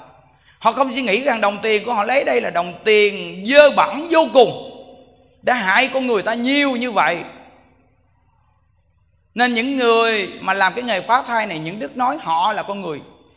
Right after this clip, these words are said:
thiếu phước báu đến thế gian này. Làm cái nghề này là thiếu phước báu.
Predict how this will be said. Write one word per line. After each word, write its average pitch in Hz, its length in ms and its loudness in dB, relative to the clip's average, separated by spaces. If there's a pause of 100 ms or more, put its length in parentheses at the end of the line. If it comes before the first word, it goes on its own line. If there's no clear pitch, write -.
(140)
thiếu 254 220 -2 (120)
phước 320 180 -6
báu 269 220 2 (440)
đến 214 200 -4
thế 240 100 -6
gian 180 220 -12
này. 113 140 -14 (920)
Làm 139 180 -6
cái 170 120 -14
nghề 143 180 -10
này 120 180 -16 (360)
là 131 140 -4
thiếu 262 440 -4
phước - 180 -12
báu. 190 440 -10